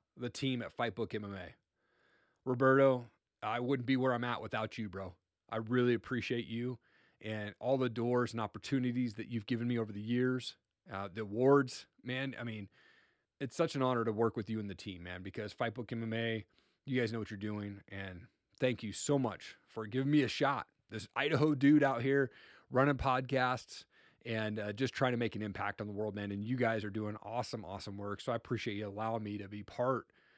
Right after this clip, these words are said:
of the Fightbook M M A family for the last four years. Thank you so much to everybody out there watching this right now. I pray that you would just share this out, uh, that you would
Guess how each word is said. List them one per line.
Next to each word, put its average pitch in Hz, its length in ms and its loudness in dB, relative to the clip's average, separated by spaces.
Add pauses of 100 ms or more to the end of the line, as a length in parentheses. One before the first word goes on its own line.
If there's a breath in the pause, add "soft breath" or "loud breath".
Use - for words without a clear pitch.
(180 soft breath)
of 107 420 -2
the 117 160 -8
Fightbook 123 400 -4
M 120 120 -4
M 113 80 -4
A 110 100 -2
family 117 480 -4
for 107 140 -6
the 104 40 -2
last 104 300 -4
four 110 180 -6
years. 95 460 -8 (600)
Thank 151 200 4
you - 60 2
so - 120 -2
much 143 180 2
to 143 60 2
everybody 131 360 2
out 127 180 0
there 123 180 2
watching 120 420 0
this 110 200 -6
right 101 180 -4
now. 95 220 -12 (140)
I 123 80 0
pray 143 160 2
that 123 180 -4
you 131 60 0
would 117 120 -2
just 110 160 -4
share 139 300 2
this 127 220 -2
out, 123 340 0 (400 soft breath)
uh, 107 160 -4
that 117 140 -6
you 131 260 4
would 120 360 4